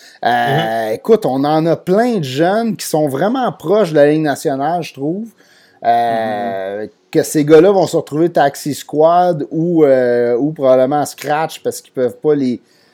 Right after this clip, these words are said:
Speaker 1: Tu sais, un Jolson, là, tu, tu le mets au balotage, là, c'est clair qu'il part. Il y a, il y a une équipe
Speaker 3: Ouais.
Speaker 1: qui a de la misère en défense, qui vont l'essayer. Si le kid, il, il est guéri de son œil, c'est sûr qu'il va jouer dans la Ligue nationale puis qu'il risque d'être un top quatre même.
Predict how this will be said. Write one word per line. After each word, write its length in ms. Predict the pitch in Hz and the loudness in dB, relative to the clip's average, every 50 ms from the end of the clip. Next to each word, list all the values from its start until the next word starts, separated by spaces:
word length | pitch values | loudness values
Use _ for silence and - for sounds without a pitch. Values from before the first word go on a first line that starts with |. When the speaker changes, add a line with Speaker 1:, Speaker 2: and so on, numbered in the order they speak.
| _ _ | _ _
Speaker 1:
Tu 80 | - 190 | 2 4
sais, 60 | 202 | 6
un 160 | 170 156 156 | 6 4 4
Jolson, 460 | 135 165 190 190 175 - - 233 247 240 | 4 4 4 4 4 4 2 2 2 2
là, 240 | 202 190 190 202 185 | 2 0 0 0 -2
tu, 240 | - - - 147 131 | -2 -6 -10 -10 -12
tu 160 | - - 143 147 | -10 -10 -10 -8
le 60 | 147 | -6
mets 140 | 147 160 175 | -2 2 2
au 80 | 180 170 | 2 4
balotage, 720 | 147 151 143 143 135 131 - 156 160 170 170 165 135 135 | 6 6 6 6 4 2 0 0 0 0 0 -2 -2 -4
là, 80 | 147 135 | -8 -6
c'est 160 | - 143 131 | -6 -6 -6
clair 280 | - - 160 156 151 139 | -4 -2 -2 -2 -2 -4
qu'il 100 | - _ | -6 _
part. 320 | 143 131 123 117 98 90 87 _ _ _ _ _ _ _ _ _ _ | -4 -2 -2 -2 -4 -8 -14 _ _ _ _ _ _ _ _ _ _
Il 80 | - 123 | -2 0
y 40 | 131 | 2
a, 40 | 131 | 2
il 80 | 127 | 4
y 80 | 135 139 | 2 2
a 100 | 143 147 | 2 2
une 140 | 147 156 165 | 0 2 0
équipe 200 | 165 139 123 127 | 0 0 0 2
Speaker 3:
Ouais. 280 | - 180 185 185 - 127 127 | 4 4 4 4 0 -6 -2
Speaker 1:
qui 100 | - 156 | 0 0
a 40 | 147 | 2
de 60 | 139 | 4
la 100 | 151 147 | 2 2
misère 220 | 143 147 131 160 170 | 0 0 2 2 2
en 140 | 170 165 | 2 2
défense, 560 | 143 143 139 131 - 151 147 156 165 160 156 - | 0 0 -2 -2 -2 -4 -6 -4 -6 -8 -10 -10
qui 100 | - 139 | -12 -8
vont 180 | 127 139 143 | -6 -4 -2
l'essayer. 680 | 139 139 139 135 135 - 151 135 135 135 143 156 170 175 - _ _ _ _ _ | 0 0 0 0 0 -2 -4 -4 -2 -2 -2 -2 -2 -4 -8 _ _ _ _ _
Si 320 | - - - - - 208 214 | -14 -10 -8 -6 -4 2 4
le 140 | 214 190 156 | 4 4 4
kid, 360 | - - - 214 220 220 175 | 0 -2 2 4 4 4 4
il, 120 | 160 156 | 2 0
il 260 | 156 139 143 147 156 151 | 0 0 0 0 0 0
est 40 | 147 | 0
guéri 420 | 135 156 165 165 160 156 160 196 | -2 -4 0 0 0 0 0 -4
de 60 | 180 | -6
son 380 | - - 180 160 151 151 147 147 | -6 -4 -4 -2 -2 -2 -2 0
œil, 380 | 156 160 170 185 196 190 185 - - _ _ _ | 2 2 4 4 2 0 -2 -8 -14 _ _ _
c'est 260 | _ - - 165 165 160 | _ -6 -2 0 0 0
sûr 280 | - - 196 202 208 196 | 0 0 0 0 0 0
qu'il 140 | - 165 | -2 -4
va 140 | 143 147 147 | -2 -2 -2
jouer 160 | 135 156 170 | 0 -2 -2
dans 80 | 160 156 | 0 -2
la 60 | 156 | -2
Ligue 100 | 151 151 | -2 -4
nationale 640 | 151 143 - - 151 143 139 156 175 190 196 185 - | -4 -6 -6 -4 -4 -4 -4 -4 -4 -2 -4 -4 -6
puis 120 | - 170 156 | -10 -16 -16
qu'il 220 | - 143 143 139 151 | -10 -8 -6 -4 -4
risque 140 | 175 160 | -4 -2
d'être 200 | 156 151 143 143 | -2 -2 -2 -2
un 100 | 147 139 | -4 -6
top 280 | 135 - 151 135 - - | -6 -4 -4 -6 -6 -6
quatre 280 | _ 156 135 113 107 - | _ -8 -8 -8 -10 -14
même. 280 | 110 107 98 92 90 | -18 -18 -18 -20 _